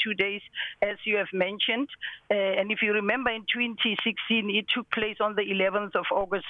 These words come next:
uh, until the early hours of the next morning. And, uh, those candidates had to be locked in a room in Parliament. The reason was, that was given by the ad hoc committee and chairperson at that time, was that they did not want others to have an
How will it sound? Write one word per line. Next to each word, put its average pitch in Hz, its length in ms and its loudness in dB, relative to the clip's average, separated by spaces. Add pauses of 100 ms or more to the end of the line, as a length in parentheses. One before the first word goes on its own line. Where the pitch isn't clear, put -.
(120)
uh, 196 40 6 (180)
until 208 320 -2
the 196 140 -4 (120)
early 226 240 2
hours 196 280 -2
of 190 120 -2
the 185 80 0
next 185 320 -2
morning. 180 400 0 (380)
And, 190 340 -4
uh, 190 420 2
those 202 280 0
candidates 214 480 0
had 190 200 0
to - 80 -2
be 196 120 0
locked 185 380 0
in 214 160 0
a 180 120 0
room 208 280 0
in 196 120 0
Parliament. 214 640 -2 (360)
The 190 80 2
reason 214 500 0
was, 190 140 2 (100)
that 190 160 -10
was 190 220 -2
given 190 260 0
by 190 140 -8
the 190 140 -4
ad 185 120 0
hoc 190 160 -2
committee 196 600 -2 (280)
and 185 160 -2
chairperson 214 680 -2
at 185 100 -4
that 190 180 0
time, 202 240 -2
was 185 200 -2
that 190 220 2
they 185 180 0
did 190 200 0
not 220 200 0 (380)
want 190 200 2 (140)
others 208 320 -4
to 208 60 -2
have 190 140 0
an 185 120 2